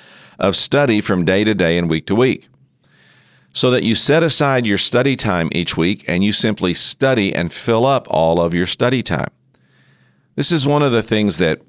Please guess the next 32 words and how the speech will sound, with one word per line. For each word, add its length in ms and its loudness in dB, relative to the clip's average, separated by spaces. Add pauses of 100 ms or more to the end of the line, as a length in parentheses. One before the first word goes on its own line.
veteran 380 2
preachers 440 -2
understand 560 0
that 120 -2
sometimes 580 -2
novice 380 0
preachers 360 -2
don't 220 -2
quite 340 -4
get. 300 -4 (800)
Studying 640 2
week 300 0
to 100 2
week 380 0
is 140 -2
a 100 2
recipe 640 0
for 220 -2
disaster 920 -2 (240)
in 160 -2
preaching. 500 -2 (800)
You 120 -2
need 160 2
to 80 2
study, 580 2
um, 300 2
an 100 2
amount 340 0
of 160 -2
time 640 0
every 320 0
week, 360 -2